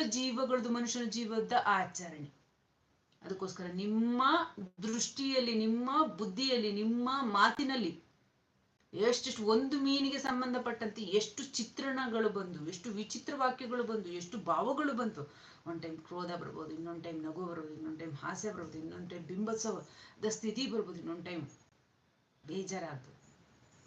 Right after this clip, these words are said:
ಎಷ್ಟು ಬಂದು ನೀವು ನೋ-, ನೀವು ನೋಡಿದ ಒಂದು ಮೀನು ಅಥವಾ ಒಂದು ಘಟನೆ, ಒಂದು ಕಣ್ಣು, ಒಂದು ಬಾಯಿ, ಒಂದು ಕಿವಿ ಏನಾದ್ರು ಶಬ್ದ ಕೇಳಿದ್ರೆ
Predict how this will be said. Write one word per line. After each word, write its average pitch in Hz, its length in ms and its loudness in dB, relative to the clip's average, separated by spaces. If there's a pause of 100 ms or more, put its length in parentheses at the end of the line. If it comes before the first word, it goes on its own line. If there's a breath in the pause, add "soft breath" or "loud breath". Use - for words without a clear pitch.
(180)
ಎಷ್ಟು 254 440 2
ಬಂದು 254 160 4
ನೀವು 196 220 0
ನೋ-, 302 400 6
ನೀವು 302 240 8
ನೋಡಿದ 285 260 6
ಒಂದು 247 440 2
ಮೀನು 262 240 -2
ಅಥವಾ 254 180 -4
ಒಂದು 233 200 2
ಘಟನೆ, 214 540 0 (260 soft breath)
ಒಂದು 233 280 6
ಕಣ್ಣು, 285 360 4
ಒಂದು 226 180 4
ಬಾಯಿ, 247 320 8
ಒಂದು 202 220 -2
ಕಿವಿ 214 420 -2
ಏನಾದ್ರು 208 280 -2
ಶಬ್ದ 185 280 -6
ಕೇಳಿದ್ರೆ - 480 -10